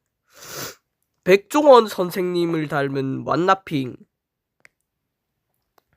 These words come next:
원더핑. 메모핑.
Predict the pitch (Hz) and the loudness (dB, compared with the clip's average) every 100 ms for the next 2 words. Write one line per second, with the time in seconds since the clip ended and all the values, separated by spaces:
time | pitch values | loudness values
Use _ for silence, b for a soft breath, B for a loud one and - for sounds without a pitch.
0 | _ _ _ _ _ _ _ _ _ _ | _ _ _ _ _ _ _ _ _ _
1 | _ _ _ _ _ _ _ _ _ _ | _ _ _ _ _ _ _ _ _ _
2 | _ _ 151 160 202 233 240 - 180 202 | _ _ 2 2 4 2 0 -2 -2 -2
3 | 311 _ _ _ _ _ _ _ _ _ | -4 _ _ _ _ _ _ _ _ _
4 | _ _ _ _ _ _ _ _ _ _ | _ _ _ _ _ _ _ _ _ _
5 | _ _ _ _ _ _ _ _ _ _ | _ _ _ _ _ _ _ _ _ _
6 | _ _ _ _ _ - 127 127 127 131 | _ _ _ _ _ -10 -6 -4 -4 -4
7 | 135 127 127 131 143 147 147 147 - - | -4 -6 -6 -6 -4 -4 -6 -10 -18 -20
8 | - - - | -18 -18 -18